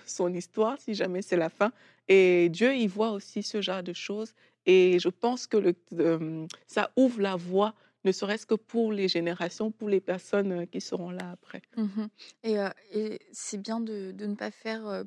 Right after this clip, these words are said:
Speaker 2: peu importe la fin dans la, de laquelle on parle et qui vous concerne aussi, de ne pas en faire un tabou. Et, euh, quelquefois, bah, une fin de vie, ça peut être quelque chose de tabou parce qu'il y en a qui veulent pas en parler. Mais, euh, bah, écoute, quand on a quatre-vingt-dix-neuf ans, je pense qu'on peut en parler,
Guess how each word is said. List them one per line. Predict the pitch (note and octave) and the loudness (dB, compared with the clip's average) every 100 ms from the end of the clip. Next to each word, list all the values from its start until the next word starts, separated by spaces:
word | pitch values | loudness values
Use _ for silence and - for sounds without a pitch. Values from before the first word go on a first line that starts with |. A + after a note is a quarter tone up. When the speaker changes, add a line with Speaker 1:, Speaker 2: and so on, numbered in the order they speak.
| _ | _
Speaker 2:
peu | A#3+ | -12
importe | A3+ A#3 | -10 -10
la | A3 F#3 | -10 -10
fin | - G#3 A3 | -12 -14 -12
dans | G#3 | -12
la, | F#3 F#3 | -12 -12
de | F#3 F#3 | -14 -12
laquelle | F#3 F#3 G3 | -12 -10 -12
on | F#3 F3 | -10 -8
parle | F3+ A#3+ G3 | -6 -4 -6
et | |
qui | F#3+ G3 | -8 -10
vous | F#3 | -12
concerne | F#3 F#3+ F#3 - A#3 | -12 -16 -16 -14 -12
aussi, | G3+ - C4 - - - - | -12 -12 -14 -16 -20 -16 -6
de | G3 | -4
ne | G3 G3 | -4 -6
pas | - A#3+ | -8 -8
en | G#3 | -8
faire | - A3+ A3+ G#3 | -8 -6 -6 -6
un | G#3 | -6
tabou. | F#3 - F3+ G3 A#3 B3+ - _ | -6 -2 -2 -2 -4 -6 -12 _
Et, | G#3 | -2
euh, | F#3+ F3 | -2 -2
quelquefois, | F#3 F#3+ F#3+ - | -6 -10 -8 -6
bah, | G3+ G3+ - | -6 -8 -6
une | G#3 G3 | -4 -4
fin | F#3+ - A#3+ | -6 -8 -4
de | A3 | -4
vie, | G3+ A#3 | -6 -12
ça | - A3 | -8 -8
peut | F#3+ | -8
être | F#3+ | -8
quelque | G3+ F#3+ | -8 -8
chose | G#3 | -10
de | G3 | -10
tabou | F#3+ F#3 F3+ A3+ | -6 -8 -6 -8
parce | B3 F#3 - | -8 -10 -10
qu'il | - | -10
y | F#3 | -10
en | F3 | -10
a | G3 | -12
qui | G3 G3 | -10 -8
veulent | F3+ F3 | -6 -6
pas | - A3+ | -4 -4
en | G3 | -4
parler. | - F3 G3+ C4 - - - | -8 -2 0 0 -4 -20 -12
Mais, | F#3+ G3+ A#3 G#3+ | -2 2 4 2
euh, | F3 | -2
bah, | F3+ | -6
écoute, | F3 - A3+ | -8 -6 -6
quand | G3+ F#3+ | -8 -10
on | F#3+ | -8
a | F3+ | -2
quatre-vingt-dix-neuf | F#3+ - G3+ G3+ F#3 F3 F#3+ | -2 0 0 0 0 0 0
ans, | G3+ | 2
je | A#3+ | -4
pense | - F#3+ | -6 -6
qu'on | - F#3 | -2 -2
peut | G3+ | -2
en | F#3 | -4
parler, | - F#3 G3 | -2 2 4